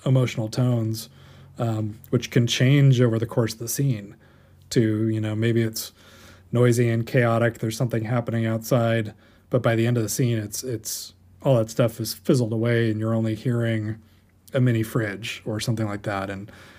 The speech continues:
and what, what's the right emotional direction to go from, from a scene?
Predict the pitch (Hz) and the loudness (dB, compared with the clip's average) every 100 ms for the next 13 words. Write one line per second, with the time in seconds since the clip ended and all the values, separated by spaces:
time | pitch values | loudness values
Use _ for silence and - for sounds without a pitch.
0 | - - 110 113 120 117 131 135 - 123 | -14 -6 -2 2 2 4 4 4 2 2
1 | 123 120 120 110 123 110 117 113 - 107 | 2 0 -2 -2 -4 -2 -2 -2 -4 -4
2 | 110 117 113 113 110 120 104 101 107 _ | -6 -4 -2 -2 -4 -6 -8 -10 -14 _
3 | _ - 110 110 117 104 104 | _ -4 -2 -2 -4 -4 -6